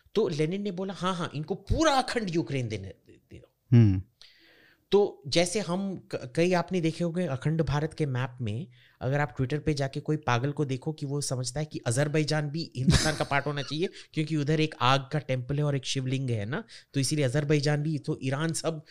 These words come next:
Speaker 1: हम कब्जा करके, उसको actually साकार कर दिया उन्होंने।
Speaker 2: हम्म।
Speaker 1: तो यूक्रेन का जो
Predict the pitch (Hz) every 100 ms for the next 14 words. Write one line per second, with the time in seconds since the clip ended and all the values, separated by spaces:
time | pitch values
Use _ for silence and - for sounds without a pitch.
0 | - - - 139 123 - 131 123 131 131
1 | 127 - - _ _ - _ _ _ _
2 | _ _ - 196 - - 254 208 - -
3 | 311 - - 185 208 302 311 233 139 98
4 | - - - _ _ - 113 98 90 92
5 | _ _ _ - - - _ - 214 127
6 | 127 165 - 208 247 285 - 240 220 254
7 | 269 - _